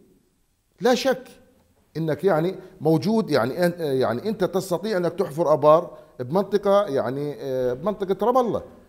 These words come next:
مش المفروض فيك تيجي على نبع، آه، متوارث من، آه، مئات السنين موجود، تروح وتحفر عليه آبار وتجففه بسبب إنك بدك تحيي ناس، أو يعني أنت أحييت، أحييت مناطق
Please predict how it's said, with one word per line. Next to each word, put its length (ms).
مش 200
المفروض 420
فيك 280
تيجي 300
على 480
نبع، 440
آه، 1160
متوارث 800
من، 340
آه، 280
مئات 400
السنين 400
موجود، 560
تروح 340
وتحفر 420
عليه 280
آبار 460
وتجففه 720
بسبب 440
إنك 360
بدك 380
تحيي 340
ناس، 380
أو 300
يعني 280
أنت 180
أحييت، 640
أحييت 380
مناطق 380